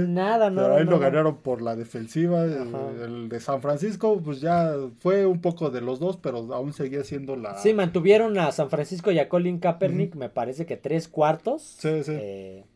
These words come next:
Speaker 1: do-, dos cuartos y medio al límite.
Speaker 2: Sí,
Speaker 1: O
Speaker 2: sí,
Speaker 1: sea,
Speaker 2: la
Speaker 1: lo
Speaker 2: defensiva
Speaker 1: mantuvo.
Speaker 2: seguía siendo importante. Tío, durante el tiempo que estuvo él, la defensiva fue lo,
Speaker 1: El corazón.
Speaker 2: el corazón de ese equipo.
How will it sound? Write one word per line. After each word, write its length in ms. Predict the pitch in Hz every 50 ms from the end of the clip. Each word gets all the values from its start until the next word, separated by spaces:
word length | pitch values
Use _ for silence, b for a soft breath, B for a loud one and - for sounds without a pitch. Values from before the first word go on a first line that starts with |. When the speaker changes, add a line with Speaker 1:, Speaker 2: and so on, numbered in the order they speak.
| _ _
Speaker 1:
do-, 200 | 170 165 175 175
dos 180 | 196 247 254 -
cuartos 420 | - 240 240 233 - 247 214 170 180
y 40 | 160
medio 840 | 151 170 170 175 175 196 190 180 170 156 139 127 120 117 113 117 - b b b b b b b b b b 123
al 180 | 117 120 123
límite. 420 | 131 143 147 143 131 120 - - -
Speaker 2:
Sí, 100 | - 185
Speaker 1:
O 180 | 175 147 127
Speaker 2:
sí, 80 | 110 160
Speaker 1:
sea, 120 | 151 131
Speaker 2:
la 100 | 131 127
Speaker 1:
lo 100 | 123 120
Speaker 2:
defensiva 380 | 113 113 135 127 - - 170 175
Speaker 1:
mantuvo. 40 | -
Speaker 2:
seguía 260 | - 127 120 143 139
siendo 260 | - 151 143 139 135
importante. 520 | 123 120 127 110 107 - 117 110 107 110 104 110
Tío, 140 | - 135 123
durante 520 | 117 123 120 120 113 117 139 127 127 127
el 140 | 123 123 127
tiempo 240 | - 202 196 185 170
que 60 | -
estuvo 320 | - - 175 165 151 160 165
él, 140 | 160 160 147
la 140 | 135 120 117
defensiva 480 | 117 113 - 123 110 - 147 139 131 127
fue 180 | - 139 131 123
lo, 200 | 123 120 110 104 104 117 117 117 _ _
Speaker 1:
El 120 | - 110 -
corazón. 400 | - 107 104 104 98 - 139 120
Speaker 2:
el 80 | 113 113
corazón 400 | - 131 123 120 - 143 135 135
de 80 | 135
ese 100 | 127 -
equipo. 300 | 120 - - 113 - _